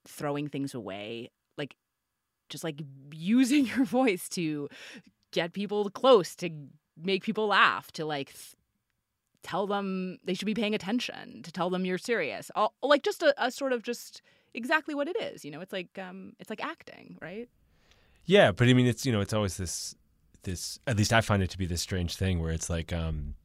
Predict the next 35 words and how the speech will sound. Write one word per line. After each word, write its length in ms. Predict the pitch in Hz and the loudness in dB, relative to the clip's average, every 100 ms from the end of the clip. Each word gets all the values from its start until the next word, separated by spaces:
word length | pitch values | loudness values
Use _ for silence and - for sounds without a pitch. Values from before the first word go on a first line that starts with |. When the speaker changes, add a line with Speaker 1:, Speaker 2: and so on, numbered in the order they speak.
| _ - | _ -2
Speaker 2:
today 640 | 101 110 123 104 101 98 | 4 6 6 6 4 0
the 500 | 82 90 85 87 85 | -4 -4 -2 -2 -4
character 420 | 80 110 101 - 92 | -2 0 0 2 0
of 180 | 73 | 0
Willa 360 | 87 107 82 87 | 0 2 0 -2
will 120 | - 82 | -6 -6
be 120 | 82 | -6
played 460 | - 98 98 87 | -2 -2 0 -2
by 340 | - 95 92 95 | -2 0 2 0
Willa. 340 | 82 117 82 90 | 2 2 0 4
Like, 140 | 107 | 6
it's 80 | 123 | 10
like 160 | 131 294 | 10 10
Speaker 1:
<laughs> 0 | |
Yes, 140 | 277 - - | 2 -4 -6
Speaker 2:
part 220 | - 110 | 2 4
of 60 | 113 | 4
Speaker 1:
totally. 120 | 101 | 2
Speaker 2:
what 80 | - | 0
getting 240 | 98 87 | 0 0
better 360 | 76 90 95 95 | -2 0 2 2
means 400 | 85 82 85 - | 2 2 0 -2
is, 120 | 82 | -2
like, 240 | 90 76 - | -2 -2 -4
being 280 | 82 82 | -2 0
more 260 | 78 76 87 | 0 0 -2
yourself. 760 | 85 80 - 73 101 - - - _ _ _ _ _ _ _ _ _ _ - - _ _ _ _ _ - | -2 -2 -4 -6 -8 -10 -18 -20 _ _ _ _ _ _ _ _ _ _ -20 -20 _ _ _ _ _ 2
Speaker 1:
You 100 | 277 | 6
know, 120 | 294 | 6
the 120 | 277 | 6
thing 200 | 262 302 | 0 -2
is, 120 | 285 | 0
though, 100 | 208 | 0
that, 140 | 170 151 | -2 -4
like, 120 | 156 | -6